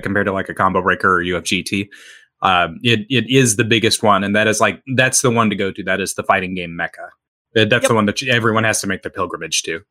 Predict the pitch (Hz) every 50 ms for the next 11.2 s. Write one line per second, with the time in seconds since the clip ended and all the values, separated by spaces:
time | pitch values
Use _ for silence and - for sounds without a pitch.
0 | _ _ _ _ _ _ - 226 214 185 156 139 143 165 165 156 143 147 170 190
1 | 196 180 247 269 269 247 226 - 165 175 180 170 160 170 151 - 165 156 151 147
2 | 147 147 147 143 135 135 135 127 147 135 - 151 139 139 127 143 131 - 131 175
3 | 143 - - - 131 - - 135 127 - - 143 135 - - - - 156 147 143
4 | 143 135 131 120 - 127 135 127 123 123 139 135 135 131 - - 156 151 160 214
5 | 240 - - 139 131 127 123 120 113 - _ _ - 151 135 147 139 131 131 127
6 | 117 113 - - - 143 135 120 117 131 135 147 143 131 143 131 113 104 90 90
7 | - - 165 180 175 147 156 147 - 143 120 131 135 135 123 143 127 113 - 135
8 | 131 123 117 110 101 - 123 107 101 104 110 110 110 _ - 143 120 131 135 123
9 | - - 208 202 - - 269 247 208 190 170 262 277 262 233 - 220 254 240 -
10 | - 240 220 202 180 170 165 156 147 147 135 131 - - - 156 147 135 131 131
11 | 117 120 104